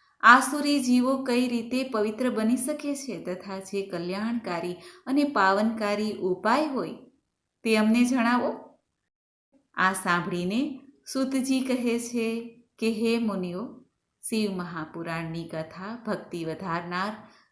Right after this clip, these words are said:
સંતોષ આપનાર એક ઉત્તમ રસાયણ છે.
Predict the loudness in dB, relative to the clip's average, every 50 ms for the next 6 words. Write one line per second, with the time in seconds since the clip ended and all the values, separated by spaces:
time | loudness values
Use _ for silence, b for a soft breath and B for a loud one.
0 | -10 -4 0 0 2 2 2 0 0 0 -2 -2 0 0 0 -2 -2 -4 -2 0
1 | 0 2 2 0 0 -2 -6 B B B B B B _ -4 -2 -2 -2 -2 -2
2 | -2 -2 -2 -2 -2 -2 -2 -2 -2 0 2 2 2 2 2 0 -2 -2 -2 -2
3 | -2 -2 -2 -2 -4 -4 -6 -6 -8 -8 -8 -10 -14 -20